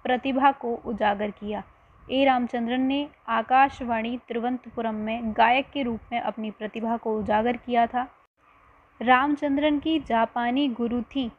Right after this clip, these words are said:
फूको अकीनो। फूको अकीनो जो थी, वो रामचंद्रन की जापानी गुरु थी।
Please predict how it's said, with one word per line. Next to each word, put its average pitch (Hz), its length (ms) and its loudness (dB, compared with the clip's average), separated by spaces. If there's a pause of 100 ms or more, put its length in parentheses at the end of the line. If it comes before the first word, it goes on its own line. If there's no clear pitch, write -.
(420)
फूको 285 640 2
अकीनो। 226 480 -4 (840)
फूको 294 380 4
अकीनो 254 600 0
जो 269 160 2
थी, 254 420 -6
वो 240 140 2
रामचंद्रन 226 680 0
की 247 200 -6
जापानी 220 540 -4
गुरु 214 300 -4
थी। 208 220 -8